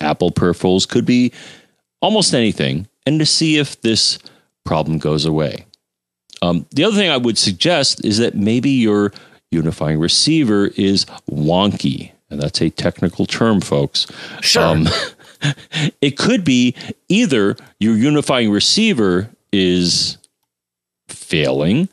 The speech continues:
Speaker 1: or the thing is, it plugs into a U S B port. Maybe your U S B port is failing.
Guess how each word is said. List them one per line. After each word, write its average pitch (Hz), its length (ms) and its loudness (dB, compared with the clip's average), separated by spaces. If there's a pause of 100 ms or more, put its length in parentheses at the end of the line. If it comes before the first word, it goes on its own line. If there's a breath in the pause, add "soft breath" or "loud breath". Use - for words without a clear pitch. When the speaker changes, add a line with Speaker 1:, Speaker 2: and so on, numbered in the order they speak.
(360 loud breath)
Speaker 1:
or 175 400 2 (800 loud breath)
the - 60 -4
thing 117 200 2
is, 98 140 2
it 92 100 -2
plugs 95 300 -2
into 90 240 0
a 90 40 0
U 87 180 2
S - 120 0
B 156 180 -2
port. 101 300 -2
Maybe 139 340 0
your 156 220 2
U 131 240 2
S 123 120 0
B 185 200 0
port - 420 -2
is - 220 -2
failing. 65 520 -4